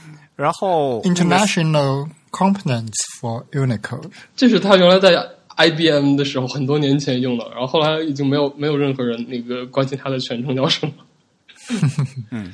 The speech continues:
Speaker 3: 就是这种
Speaker 1: 然后刚才
Speaker 3: I C U历史非常久了，所以这种老的项目早期的名字就后来已经变了。
Speaker 1: 嗯。然后刚才梁海想说的那个C L D R的那，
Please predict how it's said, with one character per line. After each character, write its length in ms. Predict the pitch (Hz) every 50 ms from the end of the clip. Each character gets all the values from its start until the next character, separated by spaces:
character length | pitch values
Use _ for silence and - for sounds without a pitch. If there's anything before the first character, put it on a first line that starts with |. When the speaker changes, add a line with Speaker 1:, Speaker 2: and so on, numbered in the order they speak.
| - - - -
Speaker 3:
就 100 | - 202
是 140 | 196 180 156
这 120 | - 208
种 220 | 175 156 151 135 - -
Speaker 1:
然 100 | 170 165
后 140 | 170 196
刚 100 | 190 -
才 60 | 185 202
Speaker 3:
I 60 | 202
C 140 | 180 214 208
U 80 | 208
历 160 | 214 202 185
史 220 | 190 - - 143 131
非 200 | 123 - 160 165
常 200 | 165 151 131 131
久 220 | 131 131 127 98 -
了， 160 | - - 135
所 160 | - - 143
以 60 | 139
这 140 | 139 139 151
种 200 | 139 135 143 143
老 160 | 139 117 -
的 60 | 127
项 200 | 123 - 151 127 131
目 200 | 131 131 127 123
早 220 | 120 - 117 113
期 160 | 117 - -
的 80 | 139 131
名 240 | 127 120 117 117 123
字 240 | 123 135 131 131 127 - _ _ _ _ _
就 140 | - - 147
后 120 | - - 151
来 100 | 143 139
已 80 | 123
经 360 | 120 127 123 123 131 139 135 - _ _ _ _ _ _ _
变 160 | - 151 131 110 -
了。 160 | - 139 - - - - - - _ _ _ _ _ _ _ _ _ _ _ _ _ - 147 - 151 131 120
Speaker 1:
嗯。 220 | 123 110 98 92 110 - 131 - - - - _ _ _ _ _ _ _ _ _ _ _ _ _ _ _ _ _ _
然 100 | 151 147
后 80 | 160
刚 120 | - 196 196
才 100 | 180 175
梁 100 | 170 175
海 140 | 170 175 165
想 160 | - 147 139
说 220 | - - 180 175
的 100 | 156 147
那 140 | 156 156 156
个 100 | 147 143
C 240 | - - 190 185 160
L 180 | 151 147 160
D 220 | 160 - 165 170 180
R 260 | 185 190 185 175 151
的 140 | 123 127 120
那， 480 | 117 123 131 131 123 120 117 107 107